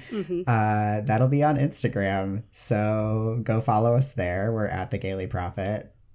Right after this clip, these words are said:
Speaker 2: on Instagram and still Twitter, question mark?
Speaker 1: Still, as of this date, Twitter. Yeah. Uh, if you feel, if you like this episode, uh, feel free to leave a five-star review on iTunes or tell your friends about it. You can also check us out on our website,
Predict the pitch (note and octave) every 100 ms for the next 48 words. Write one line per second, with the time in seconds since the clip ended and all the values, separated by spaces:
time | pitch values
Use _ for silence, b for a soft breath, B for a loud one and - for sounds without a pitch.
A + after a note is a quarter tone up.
0 | - G2+ G2 - - - G2+ G#2 G#2 A2+
1 | - _ - C3 C3+ D3 - - D#3 F3
2 | F3+ - - F#3+ - F3+ F#3+ F#3+ - -
3 | - - B3+ C4+ C#4 B3 B3+ B3 G#3+ A#3
4 | - G#3+ - - G3+ F3+ F#3+ G#3 _ _
5 | _ _ D#4+ D#4 E3 - - - A#3 A#3+
6 | A#3 A#3 _ _ - - A3 A#3 A3+ G#3
7 | G#3+ A3 G#3 G#3+ A3 A3+ - C4 B3+ -
8 | F3 E3+ F3 - - C4 F4 G4+ G4 F4
9 | E4 C#4+ C#4+ C#4+ C#4+ A#3+ B3 A#3 G3+ F#3+
10 | - C#4+ C#4+ - A3+ A#3 A#3+ B3 B3 A#3+
11 | A#3 G#3+ D#3+ B2 C#3+ - B B B B
12 | B B - F3+ F3+ F#3 F3 D#3+ E3 -
13 | E3 D#3+ D#3+ G3 C4 F#4+ F#4+ - - -
14 | F3+ F3 D#3 D3+ D3 C#3 C#3+ - F#3+ C#4+